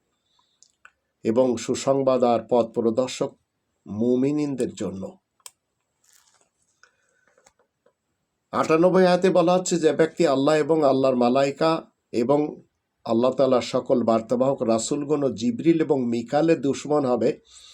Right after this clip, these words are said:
বিনা সন্দেহে আল্লাহ আয়াত গোপনকারী কাফেরদের জন্য শত্রু হবেন।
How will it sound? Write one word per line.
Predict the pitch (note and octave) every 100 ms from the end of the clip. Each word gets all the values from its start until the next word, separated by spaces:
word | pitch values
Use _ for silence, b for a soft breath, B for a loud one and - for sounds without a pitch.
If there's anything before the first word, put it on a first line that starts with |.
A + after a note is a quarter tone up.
| B B _
বিনা | G#2 B2 C3
সন্দেহে | - C3+ B2+ B2 A#2+ A#2+ b b _
আল্লাহ | A#2 A#2 A#2+
আয়াত | A#2+ C3+ C#3+
গোপনকারী | C3+ - C#3 B2 B2 A2+
কাফেরদের | A2 A2 A2 C3+ A#2+ A#2+ A2
জন্য | A#2 G#2+ G2+
শত্রু | - A#2 - G2
হবেন। | F#2+ F#2+ -